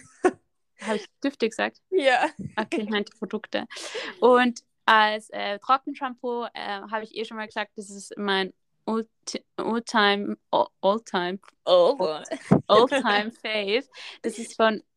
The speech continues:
Speaker 2: Oasis, äh, Schwarzkopf Professional, der Refresh Dust. So gut, aber
Speaker 1: Rote Verpackung, gell?
Speaker 2: Ja, die
Speaker 1: Ja.
Speaker 2: rote Verpackung. Aber jetzt muss ich was gestehen, und zwar, seitdem ich mehr Sport mache und seitdem es so heiß ist, weiß nicht, wir
Speaker 1: Ja.
Speaker 2: hatten noch nie so einen argen Sommer in Salzburg, dass es wirklich immer so ärgstens heiß ist.
Speaker 1: Ja,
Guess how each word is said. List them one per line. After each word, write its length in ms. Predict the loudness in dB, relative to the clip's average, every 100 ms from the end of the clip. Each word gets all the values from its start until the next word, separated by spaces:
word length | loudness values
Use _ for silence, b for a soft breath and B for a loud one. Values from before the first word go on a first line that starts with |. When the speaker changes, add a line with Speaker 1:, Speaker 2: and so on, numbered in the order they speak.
| _
Speaker 2:
Oasis, 640 | 2 2 -2 -4 -4 -4 -8
äh, 400 | -6 -4 -6 -10
Schwarzkopf 580 | -4 -4 -4 -8 -10 -8
Professional, 840 | -12 -6 -4 -4 -8 -4 -2 -2
der 200 | -2 -2 -2
Refresh 500 | -6 -2 -2 -2 -6
Dust. 360 | -2 -2 -2 -12 B B B B B _ _
So 320 | -8 -2 0
gut, 320 | 2 0 0 -2 4
aber 380 | 6 6 4 2
Speaker 1:
Rote 180 | 2 -4 -6
Verpackung, 640 | -8 -6 -10 -10 -16 -6
gell? 220 | -6 -6 _
Speaker 2:
Ja, 120 | -6
die 60 | -4
Speaker 1:
Ja. 40 | -4
Speaker 2:
rote 180 | -6
Verpackung. 540 | -8 -6 -6 -8 -12 -20 B B
Aber 180 | 0 0
jetzt 160 | 0 -4
muss 200 | -4 -6
ich 100 | -8
was 160 | -8
gestehen, 360 | -6 -6 -6 -6
und 180 | -6 -6
zwar, 200 | -4 -4 -6 -6
seitdem 360 | -4 -2 -4
ich 140 | -4 -2
mehr 180 | -2
Sport 400 | -4 -2 -2 -2
mache 300 | -8 -12 -10 -10
und 220 | -10 -6
seitdem 240 | -4 -2
es 160 | -4 -2
so 160 | 2 2
heiß 420 | 0 0 0 0
ist, 180 | -6 -4
weiß 180 | -4 -4
nicht, 280 | -8 -10 -6
wir 80 | 0
Speaker 1:
Ja. 40 |
Speaker 2:
hatten 120 | 0 0
noch 100 | -2
nie 200 | 0 0
so 120 | 0
einen 120 | -2
argen 280 | 2 2 2
Sommer 360 | -4 -4 -4 -8
in 100 | -6
Salzburg, 420 | -4 -4 -8 -12
dass 180 | -12 -12
es 120 | -10
wirklich 300 | -10 -10 -14
immer 300 | -6 -4 -4
so 280 | -6 -6 -4
ärgstens 400 | -4 -6 -8 -8
heiß 300 | -4 -2 -2
ist. 240 | -4 -4 -4
Speaker 1:
Ja, 340 | -6 -4 -6